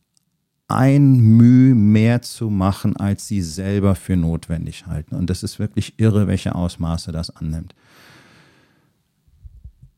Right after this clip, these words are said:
Einfaches Beispiel, E-Mails oder kom-, einfache Kommunikation. Wenn du guckst, wie kommuniziert wird, wie nachlässig geschrieben wird. Da werden irgendwelche Sätze hingerotzt. Man hat sich offensichtlich keine Gedanken drüber gemacht, welche Message will ich vermitteln.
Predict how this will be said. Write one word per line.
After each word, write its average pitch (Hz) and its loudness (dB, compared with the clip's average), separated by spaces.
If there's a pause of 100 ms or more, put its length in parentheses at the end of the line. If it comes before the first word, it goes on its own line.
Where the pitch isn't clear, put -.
(160)
Einfaches 113 0
Beispiel, 98 -2 (300)
E-Mails 95 0
oder 98 2
kom-, 113 0
einfache 113 -2
Kommunikation. 104 -2
Wenn 90 -2
du 101 -4
guckst, - -6 (200)
wie 131 0
kommuniziert 120 0
wird, 80 -10 (260)
wie 107 0
nachlässig 107 0
geschrieben 104 -4
wird. 82 -8
Da 90 -6
werden 101 -2
irgendwelche 117 0
Sätze 107 -8
hingerotzt. 98 -2
Man 98 -8
hat 113 -4
sich - -10
offensichtlich 110 -4
keine 104 -2
Gedanken 98 -4
drüber 90 -4
gemacht, 90 -4
welche 90 -8
Message 85 -6
will 80 -16
ich 80 -20
vermitteln. 76 -10